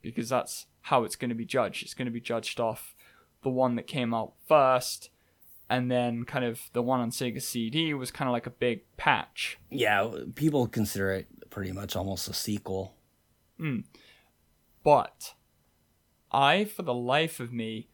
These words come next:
Speaker 1: no matter h-, like, maybe I'm just not good at these type of games, it really reminded me of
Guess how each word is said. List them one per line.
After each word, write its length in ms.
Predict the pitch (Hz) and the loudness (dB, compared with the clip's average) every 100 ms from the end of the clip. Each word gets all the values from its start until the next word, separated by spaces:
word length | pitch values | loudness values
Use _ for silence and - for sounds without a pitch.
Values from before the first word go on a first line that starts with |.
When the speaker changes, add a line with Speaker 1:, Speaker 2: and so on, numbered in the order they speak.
| _ _ | _ _
Speaker 1:
no 60 | 117 | -2
matter 200 | 123 117 | 0 0
h-, 380 | - - - - _ _ _ _ | -2 -8 -12 -16 _ _ _ _
like, 180 | 110 113 | -10 -6
maybe 360 | 123 120 139 143 | -2 0 0 0
I'm 160 | 147 | 0
just 300 | 139 123 - | -2 -6 -6
not 220 | 120 120 - | -6 -6 -2
good 140 | 135 | -4
at 80 | 139 | -2
these 200 | 151 147 | -4 -4
type 260 | 151 147 | -2 -2
of 60 | - | -2
games, 440 | 139 160 196 196 - _ _ _ _ _ _ _ | -2 0 -2 -6 -14 _ _ _ _ _ _ _
it 180 | - 160 - | 0 0 0
really 580 | 127 123 127 131 151 185 | -8 -6 -2 -2 0 0
reminded 600 | 185 143 127 131 135 127 | 0 0 -2 -2 -4 -4
me 400 | 127 123 123 123 - | -2 0 0 -4 -4
of 600 | 98 117 117 110 - - | -2 0 0 -2 -8 -14